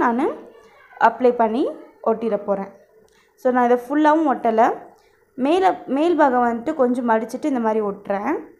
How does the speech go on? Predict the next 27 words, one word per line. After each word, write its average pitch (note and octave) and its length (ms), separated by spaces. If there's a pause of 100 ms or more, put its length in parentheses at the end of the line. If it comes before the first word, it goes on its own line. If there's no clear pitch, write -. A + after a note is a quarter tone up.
(1400)
ஸோ D4 160
வந்துட்டு C4 280 (600)
இந்த B3 160 (100)
bags C#4 400
எல்லாமே C4 300 (320)
உள்ள D4 140 (100)
உள்ள C#4 120 (100)
வச்சு A3+ 280 (140)
ஒட்டிட A3 280 (100)
போறேன் G3+ 240
நான். F#3+ 160 (2000)
இந்த A3+ 120 (100)
மாதிரி F3+ 200 (1900)
நான் B3+ 200
சொல்றது C#4 320
உங்களுக்கு C#4 280
புரியலைன்னா B3 340
நீங்க B3 220
video A#3 260
பார்த்தாலே A3+ 340
உங்களுக்கு G#3+ 280
புரிஞ்சிடும் G3+ 520 (520)
நான் A3 180
இந்த A3 160
மாதிரி A3 240
ஒட்டியிருக்கேன் G#3 440
அப்படிங்கிறத. F#3+ 460